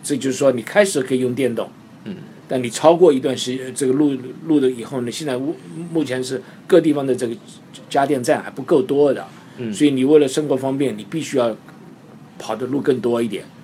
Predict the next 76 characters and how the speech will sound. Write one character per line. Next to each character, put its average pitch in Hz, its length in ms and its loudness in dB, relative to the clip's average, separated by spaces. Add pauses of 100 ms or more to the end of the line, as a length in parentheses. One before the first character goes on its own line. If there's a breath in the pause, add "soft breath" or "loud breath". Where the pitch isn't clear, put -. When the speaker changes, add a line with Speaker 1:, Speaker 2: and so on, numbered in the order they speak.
Speaker 2:
嗯， 117 80 -12
嗯。 - 100 -14
Speaker 1:
那 147 80 -2
至 226 160 -4
少 175 160 6
在 139 160 2
你 120 140 -4
附 185 260 0
近 147 180 0
的 113 120 -2
时 110 120 -10
候， 104 200 -10
你 101 120 -10
这 117 140 -8
个 117 120 -4
短 98 260 -4
期 170 180 0
的， 165 160 4 (320 loud breath)
这 127 100 -6
个 117 120 -2
短 107 240 -2
程 117 200 -6
的 160 120 2
这 131 100 -2
个 120 80 -4
时 - 160 -12
间 113 220 -6
来 101 100 -8
讲 98 200 -10
的 98 60 -14
话， 104 160 -12
Speaker 2:
嗯。 - 80 -20 (180 loud breath)
Speaker 1:
你 120 100 -4
可 131 100 -4
以 123 80 2
少 107 300 -4
用 151 200 4
一 117 80 -6
点 101 280 -8
这 104 100 -14
个 98 60 -14
汽 - 200 -10
油 85 120 -10
的 90 100 -14
东 87 100 -20 (120)
西。 - 160 -18 (200)
Speaker 2:
对， 101 220 0 (180)
对， 101 220 -6
像 120 180 -6
混 135 140 -6
合 110 160 -4
动 110 180 -4
力， 98 220 -6
它 107 240 -4 (260 loud breath)
在 107 140 -2
低 190 220 -4
速 147 180 -8
情 - 180 -12
况 95 200 -12
下 90 160 -8
面， 82 240 -14
它 98 120 -8
是 95 240 -10
用 95 200 -8 (180)
电， 127 180 -2 (560)
然 98 80 -14
后 90 300 -10 (300 loud breath)
在 110 140 -2
高 151 200 4
速 139 140 -10
情 110 120 -12
况 107 160 -12
下， 104 160 -10
它 104 140 -10
可 104 100 -12
以， 95 120 -8